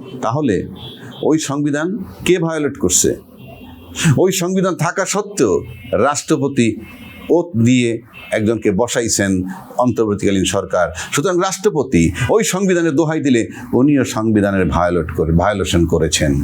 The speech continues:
এক নম্বর। দুই নম্বর, সেনাপ্রধান যখন বলেছেন, "আমি আপনাদের দায়িত্ব নিলাম, সাংবিধানিকভাবে এই দায়িত্ব পা-, পাওয়ার দেওয়া হয় নাই, সুতরাং সেনাপ্রধানও সংবিধান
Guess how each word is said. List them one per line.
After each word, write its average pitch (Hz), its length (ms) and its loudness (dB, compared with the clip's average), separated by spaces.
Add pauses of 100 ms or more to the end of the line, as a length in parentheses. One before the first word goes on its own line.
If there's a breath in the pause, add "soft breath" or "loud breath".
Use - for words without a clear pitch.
এক - 220 -4
নম্বর। 73 380 0 (320 loud breath)
দুই 214 120 4
নম্বর, 117 400 2 (200 loud breath)
সেনাপ্রধান 156 520 0
যখন 151 320 2
বলেছেন, 151 520 2 (140 loud breath)
"আমি 147 200 2
আপনাদের 131 360 0
দায়িত্ব 135 360 0
নিলাম, 113 340 2 (180 loud breath)
সাংবিধানিকভাবে 131 720 2
এই 104 60 4
দায়িত্ব 95 440 2 (120)
পা-, 98 320 0
পাওয়ার 95 300 2
দেওয়া 92 220 4
হয় 98 140 0
নাই, 151 220 2 (160 loud breath)
সুতরাং 143 260 2
সেনাপ্রধানও 135 640 -2
সংবিধান 95 560 0